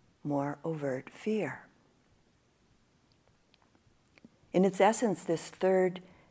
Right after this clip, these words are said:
characteristic, this third truth, is so basic, so simple,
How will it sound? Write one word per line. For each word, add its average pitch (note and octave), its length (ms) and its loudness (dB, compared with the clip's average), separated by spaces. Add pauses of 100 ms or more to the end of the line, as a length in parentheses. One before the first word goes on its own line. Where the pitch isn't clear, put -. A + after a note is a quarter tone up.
(100)
characteristic, E3 840 2
this D#3+ 240 2
third E3+ 500 2 (100)
truth, F3+ 460 0 (1200)
is D#3+ 140 2
so G#3+ 560 6 (100)
basic, F#3+ 600 2
so F#3 180 2
simple, F#3+ 640 2